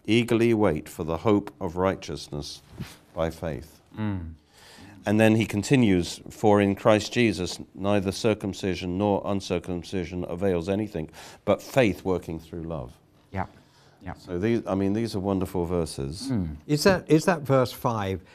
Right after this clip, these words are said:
Speaker 3: actually ultimately talking about glorification?
Speaker 1: Good question.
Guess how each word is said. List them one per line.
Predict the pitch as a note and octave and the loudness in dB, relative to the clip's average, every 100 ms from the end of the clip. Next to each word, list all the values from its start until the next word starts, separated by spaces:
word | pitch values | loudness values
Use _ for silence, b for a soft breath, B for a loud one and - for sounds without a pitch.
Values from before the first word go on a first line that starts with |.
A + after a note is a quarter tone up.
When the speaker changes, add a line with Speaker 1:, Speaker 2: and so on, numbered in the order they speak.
| b b _ - | b b _ -4
Speaker 3:
actually | A#2+ A#2 - G2 | -4 -4 -8 -6
ultimately | G#2+ A2 G#2 F#2+ F2+ | 0 -2 -2 -6 -6
talking | - A2+ F2+ | -2 -2 -2
about | F#2+ F#2 | -6 -4
glorification? | G#2 G#2 E2+ - - D#2 - - - - - _ _ B B B _ - | 0 2 0 -6 -10 -12 -12 -14 -16 -20 -20 _ _ B B B _ -10
Speaker 1:
Good | A2 - | -10 0
question. | A2 G#2+ - - C#2+ | 0 0 -2 -8 -8